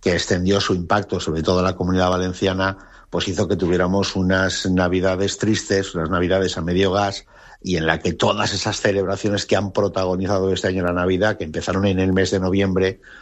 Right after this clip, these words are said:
prácticamente tuvieron un carácter residual.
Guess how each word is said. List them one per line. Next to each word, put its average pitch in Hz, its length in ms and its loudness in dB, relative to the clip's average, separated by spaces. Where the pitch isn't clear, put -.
prácticamente 90 1200 0
tuvieron 87 560 -2
un 90 760 2
carácter 92 420 0
residual. 82 640 -2